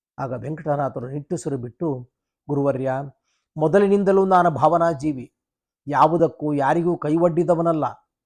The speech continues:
ಪರಮಾತ್ಮ ನೀಡಿದ್ದನ್ನೇ ಸ್ವೀಕರಿಸಿ ಯದೃಚ್ಛಾಲಾಭ ಸಂತುಷ್ಟಿಯಿಂದ ಜೀವಿಸುತ್ತಾ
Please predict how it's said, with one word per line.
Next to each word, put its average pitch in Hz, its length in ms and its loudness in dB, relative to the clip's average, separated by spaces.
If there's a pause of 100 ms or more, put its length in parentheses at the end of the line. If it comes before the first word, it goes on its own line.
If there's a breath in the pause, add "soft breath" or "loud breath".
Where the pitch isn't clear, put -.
(340)
ಪರಮಾತ್ಮ 170 480 2
ನೀಡಿದ್ದನ್ನೇ 151 640 -2
ಸ್ವೀಕರಿಸಿ 151 800 -2 (340)
ಯದೃಚ್ಛಾಲಾಭ 175 800 2
ಸಂತುಷ್ಟಿಯಿಂದ 160 720 -2
ಜೀವಿಸುತ್ತಾ 139 1000 -2